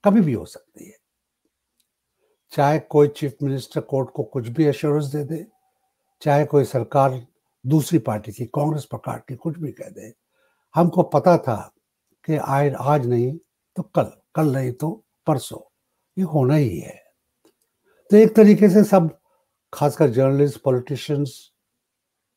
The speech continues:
मेरा ख्याल है इंटेलिजेंस कम्युनिटी भी, अपने दिल में तो ये रखे हुए थे कि अगर ये होगा तो हम क्या करेंगे। जिस दिन ये हुआ, शाम को हमारी एक मीटिंग हुई दिल्ली में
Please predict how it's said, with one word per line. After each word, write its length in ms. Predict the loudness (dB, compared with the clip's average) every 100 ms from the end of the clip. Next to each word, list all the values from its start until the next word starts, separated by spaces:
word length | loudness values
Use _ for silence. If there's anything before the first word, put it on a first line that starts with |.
| _ -2
मेरा 160 | -2
ख्याल 200 | 0 0
है 60 | 2
इंटेलिजेंस 480 | 0 0 2 2 0
कम्युनिटी 440 | -2 -2 -2 -4
भी, 260 | -6 -6 -10 _ _ _ _ -12
अपने 260 | -6 0 2
दिल 240 | 4 4
में 160 | 4 4
तो 140 | 4
ये 140 | 4 2
रखे 300 | 0 -4 -4
हुए 100 | -4
थे 180 | -6 -6
कि 140 | -6 -8 -12 _ -16
अगर 180 | -8 -6
ये 80 | -4
होगा 260 | -4 -4
तो 140 | -6 -8
हम 80 |
क्या 220 | -8 -12 -14
करेंगे। 440 | -16 -20 -20 _ _ _ _ _ _ _ _ _ _ _ 0
जिस 200 | 0 4
दिन 180 | 4 4
ये 100 | 2 0
हुआ, 220 | -2 -2 -2 -12 _ _ _ _ _ _ _ _ -8
शाम 220 | -4 -4
को 180 | -4 -4
हमारी 280 | -4 -4 -4
एक 100 | -6
मीटिंग 340 | -10 -10 -8 -8
हुई 280 | -6 -8 -12 _ _ _ -10
दिल्ली 260 | -8 -8 -10
में 180 | -16